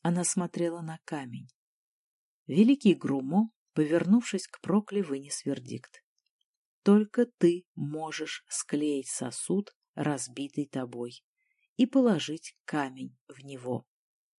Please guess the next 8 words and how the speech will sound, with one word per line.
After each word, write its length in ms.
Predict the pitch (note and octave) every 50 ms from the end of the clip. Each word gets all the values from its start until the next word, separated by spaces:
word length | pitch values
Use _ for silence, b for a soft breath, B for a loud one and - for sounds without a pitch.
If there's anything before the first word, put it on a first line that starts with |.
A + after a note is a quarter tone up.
| _ _ -
До 160 | A#2+ C3+ F3+
этого 560 | G3 G3 D#3+ C#3 B2+ - C#3+ D3 D#3 E3+ - _ _ _ _ _
камень 420 | - B3+ C4 C4+ B3+ C4 B3+ A#3+ G3+
будет 360 | D#3+ E3 D#3+ D#3+ D3+ - -
лежать 560 | B2+ B2+ B2+ B2 C3 D#3+ F3+ F#3 - - - _ _ -
в 180 | - B2+ A#2+
маленьком 640 | C#3 C#3 C#3+ D#3 E3+ E3+ E3 D3+ D3 - - C3+ C3
сосуде, 760 | - - - B2 B2+ B2 - - F3+ F#3+ G3 - G3+ G3